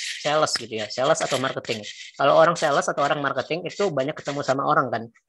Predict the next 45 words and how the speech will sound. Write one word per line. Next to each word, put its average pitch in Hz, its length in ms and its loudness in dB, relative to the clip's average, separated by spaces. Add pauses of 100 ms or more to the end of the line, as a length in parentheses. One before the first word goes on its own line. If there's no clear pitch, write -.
banyak 127 160 0
ketemu 147 320 2
sama 143 320 -2
orang, 160 320 2
banyak 135 320 -4
presentasi, 143 800 -2 (240)
banyak, 135 320 2 (400)
eh, 131 220 2 (100)
ngomong 143 240 2
sama 147 240 -2
orang 139 240 0
lain, 151 180 0 (140)
bergaul 131 320 0
sama 135 240 -4
orang 127 160 -4
lain 127 320 -2
gitu 113 80 -8
kan. 107 240 -8 (160)
Nah, 135 160 2
kepribadian 135 480 4
apa 175 240 2
yang 160 80 2
cocok - 560 2
untuk 139 320 0
orang-orang 139 320 4
yang 135 80 -2
bekerja 135 240 0
di 127 160 -2
bidang 123 240 -2
sales 127 240 0
atau 135 160 -2
marketing? 131 480 -2 (400)
Pastinya 147 320 -4
adalah 127 160 0
kepribadian 131 560 -4
yang 104 80 -8
ekstrovert - 400 0 (160)
gitu - 240 -16
ya. 107 80 -8
Ekstrovert 123 560 4 (240)
yang 120 80 -2
suka 147 240 2
ketemu 147 240 0
banyak 131 240 2
orang. 135 240 4